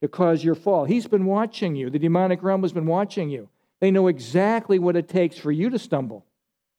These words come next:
He's an expert at this. We are to stand against the wiles, the schemes, the methodia of the enemy. His methods are time-tested on humans. Now, God has supplied us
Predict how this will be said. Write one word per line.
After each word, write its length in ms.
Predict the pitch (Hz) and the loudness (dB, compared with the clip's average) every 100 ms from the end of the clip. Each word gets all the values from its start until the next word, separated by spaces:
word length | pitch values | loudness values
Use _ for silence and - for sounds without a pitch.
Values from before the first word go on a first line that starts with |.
| _ _ | _ _
He's 200 | - 190 | 0 2
an 100 | 196 | 4
expert 400 | 202 277 - 220 | 2 0 -2 0
at 140 | 165 - | 0 -2
this. 400 | 127 113 - - _ _ _ _ _ - | -4 -6 -20 -20 _ _ _ _ _ 2
We 140 | 208 | 4
are 100 | 202 | 4
to 140 | 196 | 2
stand 480 | 165 - 214 226 233 | -4 0 2 4 2
against 340 | 196 180 185 - | 2 2 0 0
the 80 | |
wiles, 840 | 165 160 190 220 226 214 165 160 156 | 0 2 2 2 2 2 2 0 -2
the 100 | 160 | -4
schemes, 560 | 151 - 226 214 180 147 | -4 -4 0 2 2 0
the 200 | 156 - _ _ 156 | -2 -2 _ _ 0
methodia 1000 | 190 180 - 175 156 156 165 156 127 110 _ _ _ _ _ - | 0 0 -4 -2 -2 -2 0 -2 -4 -10 _ _ _ _ _ -4
of 140 | 156 | 0
the 160 | 160 170 | 2 2
enemy. 400 | 180 151 113 - _ - | 2 0 -6 -16 _ -2
His 200 | 160 160 | 0 4
methods 760 | 160 185 - - 131 120 - _ _ | 4 4 2 -4 -8 -8 -20 _ _
are 140 | 139 135 | -6 -4
time-tested 760 | 170 165 160 180 180 180 147 | 0 0 0 0 -2 -2 -4
on 180 | 139 139 | -2 0
humans. 500 | 165 175 117 107 - _ _ _ _ _ _ | 0 0 -2 -10 -20 _ _ _ _ _ _
Now, 160 | 175 151 | 0 0
God 460 | 139 185 220 254 220 | 0 0 2 0 -2
has 500 | 170 226 240 247 226 | 0 0 2 0 -2
supplied 600 | - 185 156 151 147 143 | -4 -2 0 0 2 0
us 220 | 147 | -2